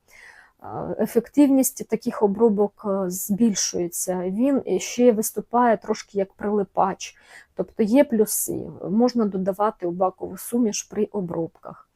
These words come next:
Е, запам'ятали, карбамід додавати можна, аміачну селітру лише під корінь. Ні в якому разі аміачною селітрою не р-, працюємо по листу. Е, далі,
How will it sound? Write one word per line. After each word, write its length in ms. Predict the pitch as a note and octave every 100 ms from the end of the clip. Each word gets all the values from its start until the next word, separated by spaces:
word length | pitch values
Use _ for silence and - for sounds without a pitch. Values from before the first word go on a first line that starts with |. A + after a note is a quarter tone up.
| _ - _ _ -
Е, 120 | F#3+
запам'ятали, 800 | G3 A#3 B3+ B3 B3 A#3+ G3 F3+
карбамід 560 | F3+ G#3 A3 B3+ B3 G3
додавати 540 | G3 F#3+ G3+ F#3+ -
можна, 420 | G#3 A#3+ B3+ A#3 -
аміачну 560 | G3 G#3 A#3 - G3
селітру 600 | F#3+ - G#3 B3+ - G#3+
лише 520 | G#3 B3 - - A3+ B3+
під 260 | - -
корінь. 500 | - G3+ F#3+ E3+ F3+ _ _ _ -
Ні 140 | G3
в 40 | G3
якому 500 | A#3+ C4 C4 A3 G#3
разі 340 | A3+ A#3+ G3
аміачною 500 | F#3+ G3 G#3 - F#3+
селітрою 600 | - F#3 G#3 A3+ - F#3
не 400 | F3+ G3 G#3 G#3 -
р-, 180 | F#3+ - -
працюємо 600 | - F#3 - A3+ G#3+ F#3 -
по 120 | G#3+
листу. 500 | G#3 F#3 - - E3 E3+ _ - - - - - - - _ _ _ -
Е, 200 | A#3 B3
далі, 580 | G#3 C4+ B3+ A3+ G#3+